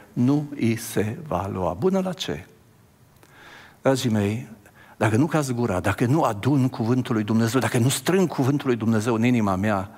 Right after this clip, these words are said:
întrebarea mea este, cât de mult mă interesează viața veșnică? După care Domnul Iisus rostește rugăciunea Tatăl nostru, toți o știm, voi încheia cu ea. Dar imediat după rugăciunea Tatăl nostru spune o pildă.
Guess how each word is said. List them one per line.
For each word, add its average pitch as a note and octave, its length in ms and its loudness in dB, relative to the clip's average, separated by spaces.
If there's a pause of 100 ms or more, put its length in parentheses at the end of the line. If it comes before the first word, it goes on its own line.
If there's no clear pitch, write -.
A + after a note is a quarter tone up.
(540)
întrebarea A2+ 540 -2
mea C3 160 2
este, G2+ 500 -4
cât - 200 -2
de G3+ 100 -2
mult F3+ 280 -2
mă - 60 -2
interesează B2 840 -4 (240)
viața G#2 640 -6 (200)
veșnică? C3+ 600 -8 (800)
După D3 180 2
care A3+ 220 2
Domnul D#3 260 4
Iisus - 520 -2 (680)
rostește D#3 520 0
rugăciunea A#2 480 0
Tatăl G#2 340 -2
nostru, G#2 360 -2
toți C#3+ 260 0
o F#2+ 40 2
știm, F2+ 400 -4 (560)
voi A#2 300 2
încheia G#2+ 360 0
cu D#2+ 200 -8
ea. D2 320 -8 (600)
Dar C#3 220 2
imediat G3+ 360 2
după C#3 200 0
rugăciunea A#2+ 480 0
Tatăl D3 360 -2
nostru A2 280 -2
spune B2 300 0
o C3 40 -2
pildă. E2+ 480 -4